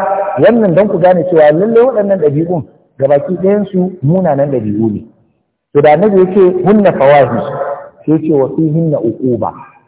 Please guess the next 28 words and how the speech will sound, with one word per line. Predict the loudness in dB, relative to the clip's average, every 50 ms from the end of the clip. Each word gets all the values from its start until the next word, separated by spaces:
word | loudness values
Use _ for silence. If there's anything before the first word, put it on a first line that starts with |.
| _ _ _
A | -4 -2
musulunci | -2 -2 0 2 2 2 2 2 0 -4 -4 -4 -4 -6 -6 -8 -8 -4
an | -2 -2 -2 -2 -4
saukar | -4 -4 -2 0 0 -2 0
da | 0 -2
uquba | -2 -4 -6 -4 -4 -2 0 0 0 0
ga | 0 -2
duk | 0 0 2
wanda | 2 2 0 0 -2
ya | -2 -2
yi | -2 -4
su. | -4 -6 -10 -14 -14 -20 _ _ _ _ _ _ _ _ _ _ _ _ _ _ _ _ _ _ _ _ _ _ _
To | 2
a | 2 2 4
nan | 4 2 2
ne | 2 0
sai | 0 2 0
yake, | 0 2 0 0 -2 -2 -2 -6 -8 -8 -10 -12 -10 -2
"Wa | 0 0 2 2 2
aswa'a | 0 0 0 -4 -6 -2 2 2 2 2 4 2 2 2 0 -4 -6 -2
sariqa," | 0 2 2 2 2 0 2 0 0 0 0 -4 -8 -8 -8 -8 -8 -10 -12 -14 -18 -20 _ _ _ _
mafi | 0 2 2 2 2 2 2 2 2 2
munin | 0 0 2 2 2 4 4 4 4 4 4 4 4 2 0 -2 -2 2
sata, | 4 4 4 4 4 2 2 2 2 0 -2 -6 -6 -6 -6 -6 -8 -8 -12 -16 -20 _ _ _
"allazi | 0 0 0 2 2 2 2 2 2 0 -2 -2 -2 0
yasruqu | 0 0 -2 -2 -2 -2 -2 -2 0 -2 -2 0
min | 0 -2 -2 -2 -4 -4
salatihi." | -4 -4 -2 0 0 0 0 -2 -4 -6 -8 -8 -8 -10 -10